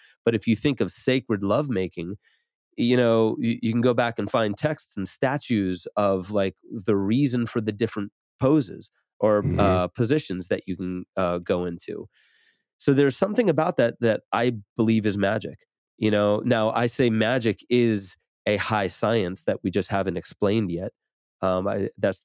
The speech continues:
Speaker 1: kind of the Arthur C Clarke, you know, uh,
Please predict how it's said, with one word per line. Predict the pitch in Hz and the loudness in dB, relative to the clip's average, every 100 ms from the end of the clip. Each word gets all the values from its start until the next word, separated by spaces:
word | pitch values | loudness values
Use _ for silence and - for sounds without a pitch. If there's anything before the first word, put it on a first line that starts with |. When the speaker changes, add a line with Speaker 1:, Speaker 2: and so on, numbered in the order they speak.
| - | -4
Speaker 1:
kind | 104 | -2
of | 95 | 0
the | 104 | 0
Arthur | 113 104 104 | 0 0 -2
C | 95 - 92 | -2 -4 -4
Clarke, | - 107 98 - | -2 -2 -2 -4
you | 101 | -2
know, | 92 92 92 - _ _ _ - | 0 -2 -4 -10 _ _ _ -4
uh, | 98 92 92 | 0 0 -2